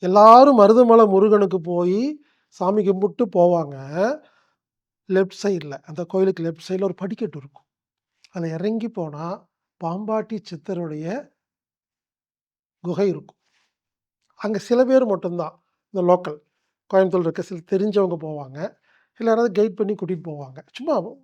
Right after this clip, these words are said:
ஒரு ஐம்பது படி தான். அவரு தான் அதை உருவாக்குனவரு. அப்ப சித்தர்கள் என்ன பண்றாங்க,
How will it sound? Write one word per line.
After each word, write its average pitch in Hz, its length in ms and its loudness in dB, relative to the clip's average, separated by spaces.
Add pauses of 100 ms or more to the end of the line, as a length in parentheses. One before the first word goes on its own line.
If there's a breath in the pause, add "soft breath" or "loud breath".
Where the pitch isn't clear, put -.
(320)
ஒரு 196 520 0
ஐம்பது 190 260 -2
படி 180 160 -4
தான். 190 220 -8 (1800)
அவரு 202 320 0
தான் 254 160 4
அதை 233 60 2
உருவாக்குனவரு. 214 680 0 (1600)
அப்ப 233 200 -4
சித்தர்கள் 294 480 0
என்ன 226 160 0
பண்றாங்க, 190 520 -4